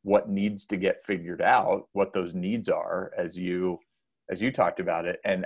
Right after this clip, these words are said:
I, I'd rather just have an honest discussion about it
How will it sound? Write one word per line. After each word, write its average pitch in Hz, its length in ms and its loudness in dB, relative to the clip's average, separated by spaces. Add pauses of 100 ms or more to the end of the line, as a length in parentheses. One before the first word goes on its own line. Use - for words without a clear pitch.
I, 90 100 -2 (100)
I'd 110 140 2
rather 95 240 6
just 87 260 -6
have 85 240 -4 (120)
an 90 160 -4
honest 85 500 -8
discussion - 520 -4
about 90 360 -8
it 90 220 -6